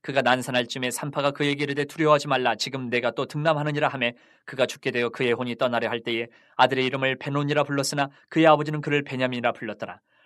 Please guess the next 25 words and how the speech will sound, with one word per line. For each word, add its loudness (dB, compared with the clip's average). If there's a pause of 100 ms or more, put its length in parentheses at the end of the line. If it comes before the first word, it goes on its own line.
(120)
라헬이 8
죽음에 4
에브랏 4
곧 0
베들레헴 0
길에 -2
장사되었고, -2 (260)
야곱이 4
라헬의 4
묘에 0
비를 -2
세웠더니 -4
지금까지 -4
라헬의 6
묘비라 0
일컫더라. -6 (320)
이스라엘이 4
다시 -2
길을 0
떠나 4
에델 2
망대를 0
지나 -2
장막을 -2
쳤더라. -6